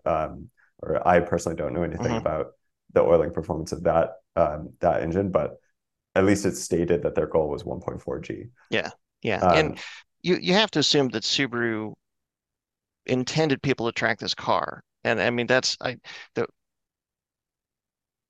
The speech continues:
Speaker 2: the, the hope is that Subaru's paying attention. I, I think, I think it, it's gotta be safe to say at this point that they're aware of, of the problem. I, I mean, somebody in Subaru somewhere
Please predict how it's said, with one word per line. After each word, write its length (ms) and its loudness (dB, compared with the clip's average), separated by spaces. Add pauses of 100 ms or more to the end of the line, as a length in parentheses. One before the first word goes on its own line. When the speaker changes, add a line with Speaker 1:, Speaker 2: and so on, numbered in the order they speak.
Speaker 2:
the, 140 4
the 140 0
hope 380 2
is 340 2
that 400 0 (220)
Subaru's 360 -4
paying 220 0
attention. 540 -4 (640)
I, 240 2
I 40 -4
think, 460 0
I 120 0
think 260 2 (220)
it, 180 -8 (480)
it's 160 -4
gotta 260 2
be 80 -2
safe 260 0
to 60 -6
say 140 0
at 80 0
this 140 -6
point 280 -4
that 80 -14
they're 140 -2
aware 560 0 (300)
of, 160 -2
of 180 -4
the 60 -16
problem. 560 -4 (200)
I, 120 -2 (100)
I 40 -4
mean, 240 -4 (440)
somebody 560 4
in 100 2
Subaru 440 0
somewhere 640 2